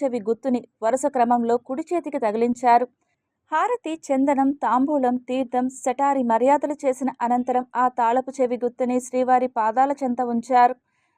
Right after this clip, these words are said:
ఆనివార ఆస్థానం సందర్భంగా సాయంత్రం ఆరు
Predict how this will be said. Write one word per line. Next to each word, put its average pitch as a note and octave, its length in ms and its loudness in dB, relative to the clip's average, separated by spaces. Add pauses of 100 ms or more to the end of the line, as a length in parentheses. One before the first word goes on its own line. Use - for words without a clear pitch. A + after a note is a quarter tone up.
(160)
ఆనివార C4 540 4
ఆస్థానం B3+ 460 0
సందర్భంగా B3 680 0 (300)
సాయంత్రం D4+ 500 0 (100)
ఆరు C4 220 6